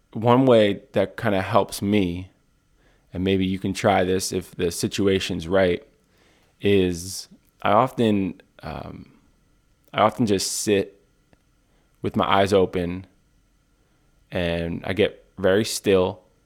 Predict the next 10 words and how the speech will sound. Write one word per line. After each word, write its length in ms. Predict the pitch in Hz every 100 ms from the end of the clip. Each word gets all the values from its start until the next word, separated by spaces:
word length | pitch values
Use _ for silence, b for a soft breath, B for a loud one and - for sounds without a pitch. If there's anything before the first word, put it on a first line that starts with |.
| _
take, 340 | - 98 - -
take 300 | 104 98 _ _ _
ten, 160 | 107
fifteen 380 | 104 104 - 104
seconds 500 | 101 101 95 101 104
to 100 | -
just 200 | 90 95
not 220 | 101 92
be 80 | -
moving. 500 | 98 98 95 101 104